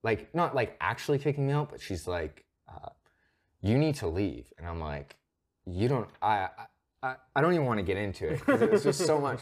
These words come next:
Speaker 1: But I recognized in that time that, that week of so little sleep, like, I've gone weeks of minimal sleep. I've gone days with no sleep where I've,
Speaker 2: Mm-hmm.
Speaker 1: I've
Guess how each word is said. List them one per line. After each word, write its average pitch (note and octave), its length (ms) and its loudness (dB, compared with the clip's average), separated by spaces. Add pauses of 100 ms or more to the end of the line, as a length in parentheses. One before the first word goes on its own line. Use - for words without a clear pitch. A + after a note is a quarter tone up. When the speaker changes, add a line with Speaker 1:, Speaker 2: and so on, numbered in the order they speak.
Speaker 1:
But B2+ 220 0 (380)
I C#3 100 2
recognized D#3 840 2
in C#3 220 0
that C3 340 -4
time D3 560 -4 (1120)
that, A2+ 440 0 (320)
that G#2+ 240 0
week G#2 560 0
of G#2 300 -2 (120)
so - 460 0
little B2+ 320 2
sleep, C#3+ 520 -2 (180)
like, C3+ 160 0
I've C#3+ 140 2
gone F#3 280 2
weeks B2 340 -2
of F2+ 200 -2 (340)
minimal A2+ 380 -2
sleep. C3+ 420 0
I've C#3 180 0
gone B2+ 340 2
days G#2 440 2
with F#2+ 160 -4
no C3+ 160 4
sleep C#2 420 -6
where F#2+ 140 2
I've, F2+ 80 -2
Speaker 2:
Mm-hmm. A#2 360 -4
Speaker 1:
I've G2 200 -2